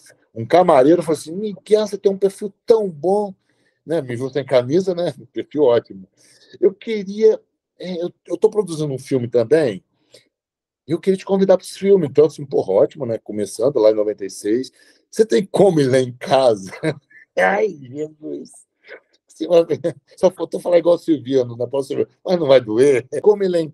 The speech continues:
casa, porque eu vou marcar uma reunião com o diretor, vou te apresentar, mas o personagem já falei de você, de, tá, de você pra ele e tal." Aí fui,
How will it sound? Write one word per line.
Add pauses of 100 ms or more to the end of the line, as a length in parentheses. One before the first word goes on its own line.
(160)
casa,
porque
eu
vou
marcar
uma
reunião
com
o
diretor,
vou
te
apresentar,
mas
o
personagem
já
falei
de
você,
de,
tá,
de
você
pra
ele
e
tal." (560)
Aí
fui,